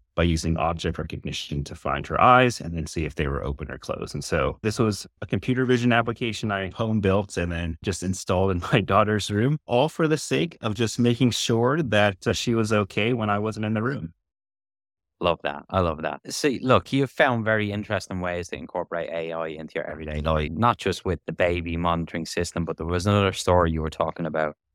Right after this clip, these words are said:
Speaker 2: which was labeling your wife's garden and then a te-, detecting when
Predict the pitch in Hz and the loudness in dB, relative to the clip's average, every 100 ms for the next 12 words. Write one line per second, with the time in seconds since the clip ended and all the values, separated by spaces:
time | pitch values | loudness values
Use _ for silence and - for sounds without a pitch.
0 | _ - - 80 90 90 85 82 78 80 | _ -6 -4 -2 2 4 2 0 -2 -6
1 | 82 78 82 76 - 87 87 82 82 82 | -4 -2 -2 -4 -4 0 2 0 -2 -8
2 | 80 78 78 78 76 - - _ - 87 | -8 -6 -4 -4 -6 -8 -10 _ -10 -4
3 | 85 85 - 82 85 | -2 -4 -4 -4 -2